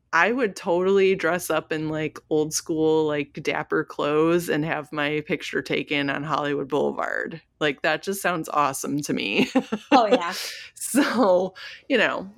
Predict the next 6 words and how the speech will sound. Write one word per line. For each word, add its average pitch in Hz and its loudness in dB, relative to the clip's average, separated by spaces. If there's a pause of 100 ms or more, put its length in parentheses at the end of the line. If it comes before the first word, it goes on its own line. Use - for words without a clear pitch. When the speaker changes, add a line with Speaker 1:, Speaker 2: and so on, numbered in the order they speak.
(120)
Speaker 1:
again, 190 -2 (400)
something 220 2
cool 185 2
to 196 -6
do, 151 2 (600)
and 143 -4